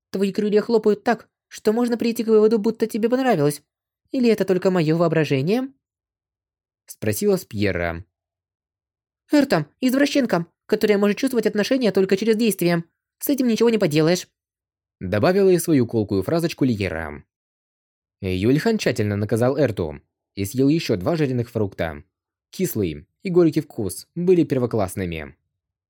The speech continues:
Speaker 1: «Не говоря уже о горечи, это чистый яд!»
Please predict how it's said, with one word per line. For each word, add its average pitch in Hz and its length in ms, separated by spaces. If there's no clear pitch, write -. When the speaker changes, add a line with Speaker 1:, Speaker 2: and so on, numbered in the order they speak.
Speaker 1:
«Не 285 200
говоря 240 240
уже 247 140
о 254 60
горечи, 220 460
это 285 220
чистый 262 320
яд!» 294 400